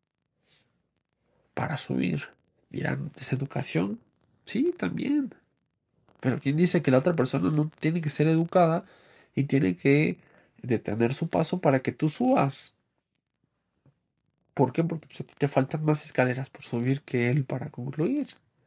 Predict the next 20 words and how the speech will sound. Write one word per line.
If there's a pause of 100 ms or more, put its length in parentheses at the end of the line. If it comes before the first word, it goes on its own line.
(1200)
Entonces,
como
a
ti
te
faltan
más, (1200)
debo
de
ser
educado
y
darte
el
paso
para
que (180)
tú
llegues
primero.